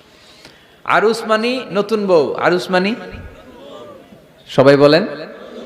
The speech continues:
নতুন বউ, নববধূ। আল্লাহর হাবিব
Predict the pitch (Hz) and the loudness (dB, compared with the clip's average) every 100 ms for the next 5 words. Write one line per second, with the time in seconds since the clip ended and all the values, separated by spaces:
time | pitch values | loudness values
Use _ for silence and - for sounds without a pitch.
0 | - - - - - - - 135 135 143 | -12 -10 -8 -8 -10 -10 0 2 2 0
1 | 135 123 117 104 131 170 170 160 156 143 | 2 4 6 4 2 2 2 0 -2 -2
2 | 110 90 - - - 135 151 143 151 175 | -6 -6 -12 -20 -6 0 0 0 -2 -4